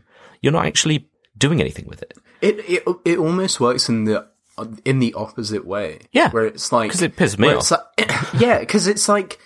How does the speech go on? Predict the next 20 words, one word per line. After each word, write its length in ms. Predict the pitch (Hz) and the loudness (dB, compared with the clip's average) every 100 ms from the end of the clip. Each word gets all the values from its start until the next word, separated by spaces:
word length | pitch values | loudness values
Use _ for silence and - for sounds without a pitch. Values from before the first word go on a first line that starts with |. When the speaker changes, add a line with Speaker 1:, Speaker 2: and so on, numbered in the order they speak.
| _ | _
Speaker 2:
she's, 680 | - - 180 180 180 147 - _ _ _ _ _ _ _ _ - | -10 -4 -4 -4 -4 -4 -6 _ _ _ _ _ _ _ _ -2
I 100 | 139 | 2
get, 260 | 143 139 | 2 2
uh, 100 | 147 - | 0 0
it, 160 | 165 156 | -4 -2
you 100 | 156 | -2
could 320 | 147 143 - | 0 -2 -2
look 240 | 131 151 156 | 0 2 2
at 60 | |
it 80 | 131 | 0
as 180 | 117 107 | 0 0
like, 240 | 101 98 | 0 -2
sh-, 100 | - - | -6 -6
oh, 100 | 117 | -4
she's 340 | - 131 131 131 | 0 2 2 2
the 100 | 113 | 0
embodiment 640 | 95 107 113 101 95 85 95 | 2 2 2 2 0 -4 -4
of, 260 | 90 90 | -6 -4
like, 460 | 90 73 - - - _ _ _ _ _ - | -4 -4 -6 -18 -20 _ _ _ _ _ 0
the 300 | 101 87 | 2 2